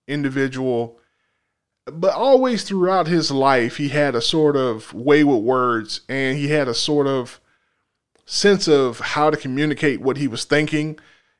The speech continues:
that was a little bit deeper than you would initially give him credit for when you saw him.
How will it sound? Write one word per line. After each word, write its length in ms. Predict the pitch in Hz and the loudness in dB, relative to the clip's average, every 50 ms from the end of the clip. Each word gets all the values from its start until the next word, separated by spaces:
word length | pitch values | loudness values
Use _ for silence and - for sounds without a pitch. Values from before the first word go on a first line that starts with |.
| _ _ _ | _ _ _
that 200 | 139 139 120 131 | -2 0 0 0
was 120 | 143 127 | -2 -2
a 40 | 131 | -2
little 260 | 143 151 175 175 175 | 0 2 4 4 4
bit 180 | 151 135 127 113 | 2 0 -2 -4
deeper 500 | 131 143 156 156 160 160 165 160 156 - _ _ _ _ | -4 -4 -4 -2 -2 -2 -4 -4 -6 -10 _ _ _ _
than 380 | - 135 151 156 147 143 139 135 | -10 -4 -2 0 0 0 -2 -2
you 160 | 151 160 160 | -4 -2 0
would 240 | 151 147 110 95 - | 0 -2 -2 -2 -6
initially 440 | 120 135 139 147 151 151 - 156 135 | -6 -4 -2 -2 0 0 0 -2 0
give 240 | 135 151 147 143 143 | 2 2 2 2 2
him 140 | 139 127 | -2 -8
credit 300 | - - - 151 147 147 | -4 -2 0 2 2 0
for 240 | - - 160 147 139 | 0 -2 -2 -2 -2
when 100 | 131 135 | -2 -4
you 100 | 127 123 | -4 -4
saw 300 | 131 - - 131 117 113 | -4 -2 0 2 2 2
him. 300 | 117 143 127 143 175 196 | 2 -2 -4 -8 -10 -12